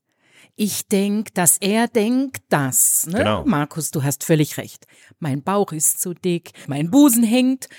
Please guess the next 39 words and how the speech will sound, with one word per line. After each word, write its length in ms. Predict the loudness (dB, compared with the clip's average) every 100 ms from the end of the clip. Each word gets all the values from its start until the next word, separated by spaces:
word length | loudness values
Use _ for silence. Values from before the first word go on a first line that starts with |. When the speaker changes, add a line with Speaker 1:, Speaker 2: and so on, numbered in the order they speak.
| -20 -4
Speaker 1:
Und 120 | 2
eine 80 | 2
Freundin 340 | 2 0 0 0
von 180 | -2
mir 140 | -2 -2
sagt, 260 | -4 -8 -2
„Oh, 120 | 0
ich 140 | 0 -2
muss 140 | -4
drauf 240 | -4 -6
achten, 400 | -4 -6 -4 -6 -6 -12 -14
ich 140 | -10 -6
kann 180 | -2 0
nicht 160 | 0
mehr 200 | 0 0
oben 240 | 0 0 0
sein, 320 | 0 -2 -2
weil 80 | -2
dann 140 | -2
hängt 260 | 0 0 0
mein 180 | -2 0
Gesicht 380 | 0 -2 -4
und 120 | -4 -2
ich 120 | -2
sehe 200 | -2 -2
zwanzig 400 | -2 0 -2 -6
Jahre 240 | -10 -12
älter 300 | -14 -12 -14
aus.“ 260 | -6 -4 -4
<laughs> 60 | -4 -6 -8 -12 -14 -6 0 0 -2 -6
Das 260 | -4 0
hat 120 | 0 2
die 40 |
mir 120 | 2
schon 180 | 2 0
vor 180 | 0 -2
zehn 220 | 0 0
Jahren 260 | 0 0 0
gesagt. 320 | 0 -2 -4